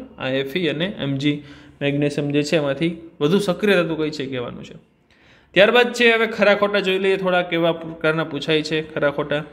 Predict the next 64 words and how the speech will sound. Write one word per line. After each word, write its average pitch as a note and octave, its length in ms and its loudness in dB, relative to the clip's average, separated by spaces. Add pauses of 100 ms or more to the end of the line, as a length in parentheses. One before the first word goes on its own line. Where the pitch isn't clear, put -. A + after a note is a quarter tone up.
(460)
તો G3 80 0
કે G#3+ 80 8
ભાઈ, A3 280 6 (100)
અ, F3 160 4
વિધાન F3 260 4
સાચું G3 320 -2
ખોટું G3 220 0
એ - 20 2
જણાવવાનું E3+ 360 -2
છે F3+ 60 -2
કે F3+ 60 0
દિવાલ F3+ 320 6
ધોળવા F#3 240 4
માટે F#3+ 180 0
સી G3 220 -4
ઓ G3 100 2
સી F#3+ 160 -4
ઓ F#3 100 0
થ્રીનું F3 300 -4
દ્રાવણ D3 280 -2
વપરાય. C3 300 -4
તો D#3 60 -2
આ D#3+ 40 4
વિધાન D#3+ 280 0
કેવું D#3+ 200 -2
છે? D#3 100 -4
તદ્દન C3 360 -6 (120)
ખોટું D3 320 -4
વિધાન B2+ 280 -6
છે. C3 100 -8
સી D3+ 240 -2
ઓ D#3+ 40 2
સી D#3 160 -4
ઓ C3+ 80 -2
થ્રીનું C3+ 400 -6
વપરાતું B2+ 600 -8
નથી. B2 360 -6 (500)
પછી F#3 260 2
છે A3+ 200 2
કે A3+ 300 -6
copper A3 420 4
સલ્ફેટનું A3+ 560 2
રાસાયણિક G3 480 4
સૂત્ર G3+ 280 -2
સી G#3 300 -2
યુ G#3+ 140 0
એસ F3+ 200 -2
ઓ F3 80 0
ફોર E3 600 -2
છે. E3+ 180 -2
તો - 360 -10
આ - 20 -2
વિધાન G#3+ 260 2
કેવું A3 200 2
છે? G#3+ 80 -2
સાચું A#3+ 340 2
છે D3+ 120 -6
કે - 60 -4
આપણે - 160 -6
સી A3 220 -6
યુ G3+ 120 -2
એસ D#3 180 -2
ઓ D3+ 60 -2
ફોર D3+ 440 -4